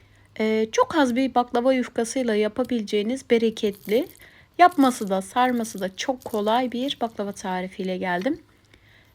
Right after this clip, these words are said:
E, gerçekten çok pratik bir, e, baklava tarifi oluyor. Merak ediyorsanız buyurun tarifine başlayalım. Şimdi yüz gram kadar tereyağı veya margarini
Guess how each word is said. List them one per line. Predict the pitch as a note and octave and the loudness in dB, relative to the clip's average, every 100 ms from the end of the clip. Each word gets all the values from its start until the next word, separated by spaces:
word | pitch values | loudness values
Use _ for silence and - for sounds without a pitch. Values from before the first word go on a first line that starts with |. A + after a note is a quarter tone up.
| - | -6
E, | G#3 G#3 G3+ G3+ G3 G3 - - - _ _ _ _ | -2 -2 -2 -4 -4 -6 -12 -18 -20 _ _ _ _
gerçekten | - C4 B3+ G#3+ C4 | -2 -2 -2 -6 -6
çok | - - - | -8 -14 -4
pratik | B3+ B3+ D4+ - | -4 -4 -10 -4
bir, | A3 G3 - | -4 -4 -8
e, | - F#3+ G3 F#3+ | -8 -6 -4 -6
baklava | G3 - F#3+ | -8 -8 -8
tarifi | F#3+ G3+ F#3+ F#3 G3+ | -6 -4 -4 -4 -4
oluyor. | G3 G3 C4+ | -2 0 0
Merak | D#4 C#4+ A3 - | 0 0 0 -2
ediyorsanız | F3 F3+ - F#3+ C#4 - | -8 -8 -8 -6 -6 -6
buyurun | C4+ A3 G#3 | -6 -4 -6
tarifine | G#3+ A3+ G3+ G#3+ B3 | -4 -4 -4 0 2
başlayalım. | D4 D4+ - D4+ B3+ E4 - _ _ _ _ _ _ _ - - _ _ _ - - _ - - - _ _ _ _ | 2 0 0 2 2 -4 -12 _ _ _ _ _ _ _ -20 -20 _ _ _ -20 -20 _ -20 -20 -20 _ _ _ _
Şimdi | - A4 D#4+ E4+ | -8 2 4 6
yüz | F4+ E4+ | 6 6
gram | C4+ B3+ A3+ | 6 6 6
kadar | A3+ A#3 C#4+ A4 - - _ - - _ - | 2 2 2 2 -6 -16 _ -20 -20 _ -6
tereyağı | E4+ D#4+ A#3+ G#3 | 2 4 6 6
veya | G3+ A3 | 6 4
margarini | A#3+ D4 B3 A#3 G#3 G#3+ B3 | 4 2 2 0 0 0 0